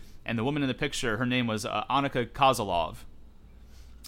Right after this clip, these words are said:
And Catwoman says, like, her friend wants to get out of town, but they stole her passport, and that's why she broke in the safe, was to get the passport back so she could leave and get out safely.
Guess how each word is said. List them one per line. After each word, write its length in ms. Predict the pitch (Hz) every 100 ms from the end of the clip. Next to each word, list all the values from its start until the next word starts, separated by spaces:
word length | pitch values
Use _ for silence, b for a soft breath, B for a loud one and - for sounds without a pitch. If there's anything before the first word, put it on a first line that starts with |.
| -
And 300 | 117 113 113
Catwoman 420 | 110 143 147 143 127
says, 280 | 127 120
like, 120 | 117 113
her 100 | 113
friend 320 | - 143 131
wants 220 | 123 123
to 60 | 127
get 120 | 120
out 100 | 104
of 60 |
town, 480 | - 156 151 107 98
but 120 | 113 113
they 100 | 107
stole 260 | - 139
her 80 | 113
passport, 600 | 135 139 147 - 110 101
and 100 | 107
that's 200 | 113 -
why 200 | 127 131
she 140 | 127
broke 240 | 117 123 127
in 80 | 104
the 80 |
safe, 280 | 101 147 143
was 120 | 117
to 80 | 101
get 140 | 113 113
the 60 |
passport 720 | 101 113 113 - 120 104 -
back 320 | 131 139 110
so 120 | - 110
she 220 | - 123
could 300 | - 117 107
leave 220 | 127 110
and 140 | 104
get 120 | 101 101
out 320 | 127 104 -
safely. 580 | - 170 - 82 62